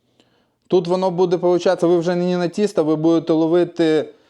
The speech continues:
на мотиля чи на щось інше в проводку, то вон-, воно буде важче, воно б-, етот, е, легше, воно підніме. Все дуже просто, зручно. Три поплавка роблять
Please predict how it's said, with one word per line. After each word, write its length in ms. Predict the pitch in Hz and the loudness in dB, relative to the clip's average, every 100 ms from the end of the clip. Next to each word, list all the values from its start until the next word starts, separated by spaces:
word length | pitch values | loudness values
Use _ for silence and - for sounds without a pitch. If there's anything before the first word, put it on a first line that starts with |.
| _ _ _ _ _ _ - | _ _ _ _ _ _ -6
на 80 | 151 | -4
мотиля 440 | 165 160 180 180 | -2 0 0 0
чи 160 | 175 170 | -2 -4
на 100 | 160 | -2
щось 300 | 180 170 - | 0 -2 0
інше 240 | 196 196 | 0 0
в 80 | 170 | -2
проводку, 580 | - 156 160 147 - 135 | -2 0 0 -2 -2 -4
то 220 | 135 151 | -2 -2
вон-, 260 | 160 165 151 | 0 -2 -2
воно 240 | 143 160 | -2 -2
буде 240 | 156 151 147 | -2 0 2
важче, 340 | 160 160 - | 2 0 -2
воно 180 | 143 147 | -2 -2
б-, 340 | 139 135 135 | -2 0 0
етот, 300 | 113 113 - | 0 -6 -4
е, 280 | 131 127 127 | 0 2 2
легше, 380 | 139 180 - 147 | 0 -2 -2 -2
воно 240 | 139 147 | 0 -2
підніме. 500 | 139 135 131 113 101 - _ _ _ _ _ _ _ _ _ | -2 -2 0 0 -2 -12 _ _ _ _ _ _ _ _ _
Все 220 | - 175 165 | -6 -2 0
дуже 260 | 170 160 | 2 0
просто, 460 | - 180 190 - 156 | 0 0 0 0 -2
зручно. 580 | 135 175 180 - 131 - _ _ _ _ _ _ | 2 0 0 -2 -4 -6 _ _ _ _ _ _
Три 160 | 175 185 | -4 -2
поплавка 600 | 175 165 165 - 190 175 | -2 0 -2 0 0 0
роблять 460 | 180 165 156 - | 0 -2 -4 -6